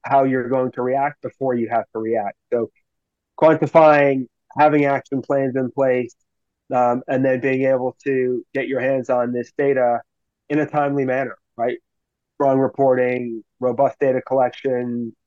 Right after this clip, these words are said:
strong aggregation, having it in a, in a, in a central place. Whether you do that yourself with an internal homegrown system, whether it is, right, with, with shared, shared, um,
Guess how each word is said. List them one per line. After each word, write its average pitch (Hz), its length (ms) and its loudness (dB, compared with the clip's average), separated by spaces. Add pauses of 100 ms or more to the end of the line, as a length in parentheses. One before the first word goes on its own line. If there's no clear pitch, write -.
(260)
strong 131 260 0
aggregation, 123 960 0
having 127 220 0
it 123 100 -2
in 123 140 -2
a, 123 40 -6 (120)
in 123 120 -6
a, 120 80 -6 (100)
in 127 100 -6
a 120 60 -8
central 127 460 -2
place. 123 300 2 (1040)
Whether 135 280 4
you 131 260 2
do 139 180 4
that 127 240 2
yourself 143 520 0
with 131 120 -2
an 120 160 -2
internal 131 360 -4
homegrown 135 460 -2
system, 131 540 -4
whether 120 360 -2
it 120 80 -4
is, 117 280 -4 (180)
right, 117 320 -4
with, 123 220 -2 (280)
with 120 300 -2
shared, 135 560 2 (640)
shared, 135 340 4
um, 123 460 2